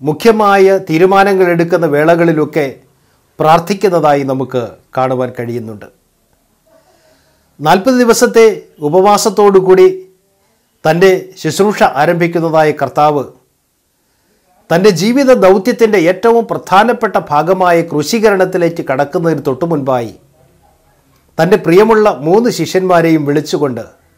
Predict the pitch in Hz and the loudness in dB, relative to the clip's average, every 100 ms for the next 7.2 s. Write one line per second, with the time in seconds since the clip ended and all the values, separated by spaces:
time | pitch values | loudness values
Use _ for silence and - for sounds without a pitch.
0 | _ _ _ _ _ _ _ _ _ _ | _ _ _ _ _ _ _ _ _ _
1 | - 160 190 196 220 240 196 156 151 143 | -6 0 0 0 -2 0 0 2 0 0
2 | 120 - _ 151 147 165 - 220 190 175 | -2 -8 _ -4 -2 -2 -2 -2 0 -4
3 | 165 - 151 156 165 143 127 131 117 _ | -4 -6 -4 -4 -4 -4 -4 -8 -10 _
4 | - 127 120 113 92 - _ _ _ _ | -8 -6 -8 -14 -16 -20 _ _ _ _
5 | _ _ _ _ _ _ _ _ _ _ | _ _ _ _ _ _ _ _ _ _
6 | _ _ - 190 247 220 269 277 254 247 | _ _ -4 0 0 0 0 2 2 4
7 | 240 | 4